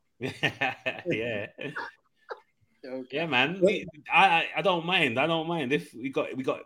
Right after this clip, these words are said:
Speaker 1: Casemiro there, um, Am-,
Speaker 2: Amrabat.
Speaker 1: Amrabat.
Speaker 2: Well, let me, let me,
Speaker 1: I'm,
Speaker 2: let me
Speaker 1: I'm
Speaker 2: ask you
Speaker 1: o-, I'm open to the Mount idea. We'll see, innit? Like, I would have
Speaker 2: Yeah,
Speaker 1: preferred,
Speaker 2: look.
Speaker 1: as I said already, I would have preferred, uh, Maddison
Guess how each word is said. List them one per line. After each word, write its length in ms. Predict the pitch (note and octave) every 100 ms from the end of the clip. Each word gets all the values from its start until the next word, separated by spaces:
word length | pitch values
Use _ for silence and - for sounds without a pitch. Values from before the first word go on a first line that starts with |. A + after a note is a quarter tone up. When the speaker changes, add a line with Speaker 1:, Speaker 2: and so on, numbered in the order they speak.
| -
Speaker 1:
Casemiro 680 | - C#3 D#3+ D3+ D3+ C#3+ C#3
there, 400 | C#3+ D3 D3 E3+ - _ _ _ _ _ _
um, 600 | A#2 A#2+ A#2 A2 G#2+ G#2+ -
Am-, 160 | C3+ C#3+
Speaker 2:
Amrabat. 300 | C3+ - C#3 - _ -
Speaker 1:
Amrabat. 640 | C#3 D3 D3 C#3+ C#3+ C#3+ - _ _ _ _ _ _ _ _ _ - _
Speaker 2:
Well, 120 | E3 F#3
let 100 | A3+
me, 100 | B3
let 160 | G#3+
me, 80 | A#3+
Speaker 1:
I'm, 160 | A#3 A3
Speaker 2:
let 80 | G#3
me 60 |
Speaker 1:
I'm 100 | B3
Speaker 2:
ask 100 | -
you 60 | B3+
Speaker 1:
o-, 140 | A3+ - -
I'm 80 | G#3
open 320 | A3+ C4 C4 A3+
to 120 | G3
the 80 | G#3
Mount 360 | F3+ F3+ F#3
idea. 760 | F3 F3+ D#3+ E3+ E3+ E3+ E3+ E3+ D3
We'll 200 | E3 F3
see, 260 | F#3 F#3
innit? 280 | D#3 D3 F#2
Like, 340 | F#2+ G2+ G2 - -
I 100 | D3
would 140 | F#3
have 100 | F#3
Speaker 2:
Yeah, 60 | -
Speaker 1:
preferred, 340 | D#3+ D#3+ C#3+
Speaker 2:
look. 100 | C4
Speaker 1:
as 100 | E3+
I 60 | F3 -
said 100 | E3
already, 380 | D3 D3+ A2+ G#2
I 120 | A2+
would 160 | D3+ C#3
have 100 | A#2+
preferred, 440 | A2+ B2 A2 G#2
uh, 180 | F#2 G#2
Maddison 680 | G#2+ A#2+ G#2 - D#2+ E2